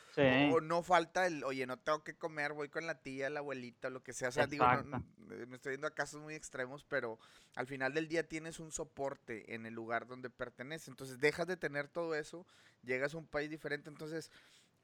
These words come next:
Speaker 2: cuando llegas a Argentina, ¿cuál fue tu reacción? ¿Qué onda? ¿Qué dijiste? "Ya, de aquí soy", este,
Speaker 1: <laughs>
Speaker 2: ¿cómo, cómo estuvo la onda? ¿Cómo te trató por ahí el, el, el mundo de la, de las buenas carnes?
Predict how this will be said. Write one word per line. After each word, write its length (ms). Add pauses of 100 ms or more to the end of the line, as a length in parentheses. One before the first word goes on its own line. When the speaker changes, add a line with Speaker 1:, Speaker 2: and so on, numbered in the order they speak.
(240)
Speaker 2:
cuando 280
llegas 320
a 20
Argentina, 640 (100)
¿cuál 180
fue 120
tu 160
reacción? 460
¿Qué 140
onda? 200
¿Qué 100
dijiste? 460
"Ya, 260
de 80
aquí 220
soy", 460
este, 420
Speaker 1:
<laughs> 440
Speaker 2:
¿cómo, 300
cómo 160
estuvo 300
la 100
onda? 160
¿Cómo 240
te 100
trató 440
por 140
ahí 160
el, 260
el, 320
el 160
mundo 380
de 100
la, 220
de 200
las 160
buenas 320
carnes? 640